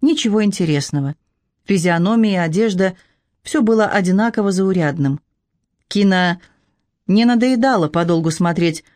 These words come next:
в окно по одной простой причине. Делать ему больше было нечего. Но больше всего удивило Кина, что лица людей временами излучали радость.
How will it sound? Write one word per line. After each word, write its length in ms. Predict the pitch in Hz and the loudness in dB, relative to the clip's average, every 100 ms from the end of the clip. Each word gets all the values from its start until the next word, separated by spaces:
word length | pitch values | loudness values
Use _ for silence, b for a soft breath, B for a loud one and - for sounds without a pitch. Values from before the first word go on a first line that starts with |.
| _ - | _ -4
в 120 | 170 | -2
окно 440 | 165 196 269 262 B B _ | 0 2 2 0 B B _
по 140 | 208 | 0
одной 200 | 208 285 | 2 0
простой 380 | 254 175 160 214 | 0 -2 0 -2
причине. 600 | 208 156 147 160 147 143 - _ _ _ | -2 -4 -4 -4 -2 -4 -8 _ _ _
Делать 460 | 160 151 277 277 254 | -6 -2 0 0 0
ему 260 | 254 254 | 0 2
больше 360 | 226 247 233 214 | 2 0 -2 -2
было 200 | 190 220 | 0 0
нечего. 580 | 185 160 156 - 156 156 _ _ _ _ _ | 0 -2 -4 -6 -6 -8 _ _ _ _ _
Но 200 | 147 156 | -2 0
больше 360 | 147 226 269 247 | 0 0 0 -4
всего 380 | - 233 226 220 B B | -4 0 0 -2 B B
удивило 500 | - 196 226 240 220 | -2 0 2 2 0
Кина, 360 | 214 226 220 208 | 0 0 2 0
что 200 | - 208 | 0 0
лица 300 | 208 202 196 | 0 0 0
людей 320 | 190 175 220 | 0 0 0
временами 640 | 185 175 175 208 214 196 B B B | 2 2 2 2 2 0 B B B
излучали 560 | 202 196 208 254 247 254 | 0 2 0 0 0 0
радость. 640 | 285 320 147 143 - | 0 0 -2 -6 -10